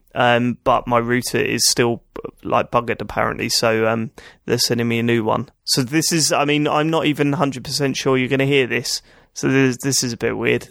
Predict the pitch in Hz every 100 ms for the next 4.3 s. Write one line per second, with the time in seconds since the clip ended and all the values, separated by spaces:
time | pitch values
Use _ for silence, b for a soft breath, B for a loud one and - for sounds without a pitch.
0 | - 135 131 127 123 120 120 - 127 -
1 | - 120 110 - B B B - 117 -
2 | 120 117 - 127 196 170 151 147 147 143
3 | 139 120 117 - 131 - - 139 135 139
4 | 151 143